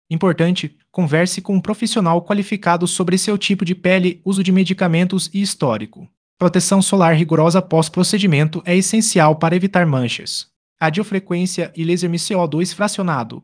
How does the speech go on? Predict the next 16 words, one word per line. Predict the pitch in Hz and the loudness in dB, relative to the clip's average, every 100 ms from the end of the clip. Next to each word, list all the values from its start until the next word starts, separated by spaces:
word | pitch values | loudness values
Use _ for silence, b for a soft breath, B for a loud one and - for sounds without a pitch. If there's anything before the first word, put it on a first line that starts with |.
| _ | _
efeitos | 131 - 180 190 | -12 -4 -2 -2
no | 165 175 | -4 -4
colágeno | 208 175 180 190 170 160 | -2 0 0 0 -2 -4
e | |
tempo | 165 202 208 190 | -8 -4 -4 -2
de | 147 | -2
recuperação. | 160 190 196 208 196 175 151 | -2 -4 -4 -4 -4 -4 -4
A | |
radiofrequência | 127 156 185 208 - 185 170 185 180 | -4 -4 -2 -4 -6 -6 -4 -4 -4
aquece | 180 165 175 | -4 -4 -4
a | 165 | -6
derme | 127 135 160 165 165 | -4 -4 -2 -4 -4
e | 185 | -4
o | |
tecido | 190 185 202 196 | -4 -6 -4 -4
subcutâneo, | 196 190 160 - 160 127 110 113 | -4 -6 -8 -4 -2 -2 -4 -8